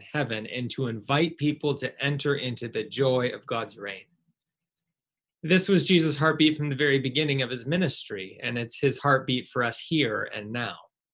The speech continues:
"The time is fulfilled," said Jesus. "The kingdom of God is at hand. Repent, turn around,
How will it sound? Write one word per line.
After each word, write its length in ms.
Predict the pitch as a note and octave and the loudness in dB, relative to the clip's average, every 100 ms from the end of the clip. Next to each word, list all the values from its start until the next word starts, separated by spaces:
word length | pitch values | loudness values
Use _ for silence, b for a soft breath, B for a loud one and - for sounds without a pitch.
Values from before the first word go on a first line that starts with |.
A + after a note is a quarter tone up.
| _ _ | _ _
"The 60 | D3+ | -2
time 320 | C#3+ F3+ G3 | 4 6 8
is 140 | F#3+ - | 6 6
fulfilled," 440 | F3+ - G#3 F#3 | 2 4 4 4
said 220 | - C#3 | 2 2
Jesus. 380 | B2+ B2 G#2+ G#2+ | 2 0 0 -4
"The 100 | C#3 | -4
kingdom 400 | - F#3 F#3+ F3+ | 0 2 4 4
of 160 | D3+ C3 | 2 2
God 320 | D#3 E3 E3 | 2 4 4
is 140 | C#3 | 2
at 140 | C3 - | 0 -2
hand. 380 | F3 F3 C#3 | -2 0 0
Repent, 680 | B2 B2+ - - G#3+ B2 - - - _ _ _ _ | -2 -4 -2 0 2 0 -4 -12 -12 _ _ _ _
turn 240 | - G3+ | 0 4
around, 720 | G3+ G3+ G3+ F#3 C3+ G#2 G2+ | 6 8 6 6 2 -2 -8